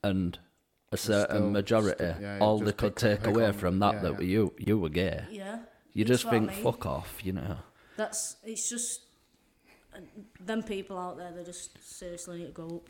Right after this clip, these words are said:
Speaker 3: <laughs>
Speaker 2: Is it, is this, apart from that one, would you still say, say, I don't know if you, have you got a girlfriend at the moment?
Speaker 3: No,
Speaker 2: No.
Speaker 3: no.
Speaker 2: But when you had a girlfriend and you'd walk down the street, would you feel comfortable as ever, or did you still f-, think, "What if," or, w-,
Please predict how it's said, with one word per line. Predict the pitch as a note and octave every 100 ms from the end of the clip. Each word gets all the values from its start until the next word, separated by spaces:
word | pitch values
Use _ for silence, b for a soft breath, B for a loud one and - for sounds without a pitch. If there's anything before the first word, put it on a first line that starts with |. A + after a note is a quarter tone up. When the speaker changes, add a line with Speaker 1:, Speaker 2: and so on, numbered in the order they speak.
| -
Speaker 3:
<laughs> | A#3+
Speaker 2:
Is | C4
it, | D#3 B2
is | C#3+ C#3+
this, | D#3+ - - - _ _ _
apart | - - C#3+
from | - D3
that | C3+ C3
one, | C3+ B2+ A2+ -
would | C3 A#2
you |
still | B2 C#3 C3
say, | - B2+ B2 A#2+ A#2 - - - - _ _ B B B B B B B
say, | - D3 B2+ A#2+ - _ _ _ _ _ _ _ _ _ -
I |
don't | A#2+ G#2+
know |
if | A2+ B2+
you, | -
have | A2
you |
got | A2+ A#2
a |
girlfriend | A2+ A#2 A2 A#2
at | G#2
the |
moment? | A#2 A#2 A#2
Speaker 3:
No, | F#3 F#3 F3+
Speaker 2:
No. | -
Speaker 3:
no. | F3 - -
Speaker 2:
But | D#3+ C3+
when | D#3+
you | D#3+
had | D3+
a | D3
girlfriend | D3+ C#3+ C#3+ B2 A#2+ A2+ -
and | A#2+ A#2+
you'd | B2
walk | B2+ B2+
down | B2 A#2+
the |
street, | - C#3
would | A2+ A2+
you | A#2
feel | - B2+ A#2+
comfortable | A2+ - B2 A#2+ A#2+
as | A#2
ever, | B2 B2 C3
or | A2+ A2
did | A#2 A2
you | A2+
still | - B2+ A#2+
f-, | - - _ _ _ -
think, | C#3 B2 A#2+ - - _
"What | C3+ B2 A#2
if," | G#2+ -
or, | A2 G#2+
w-, | A#2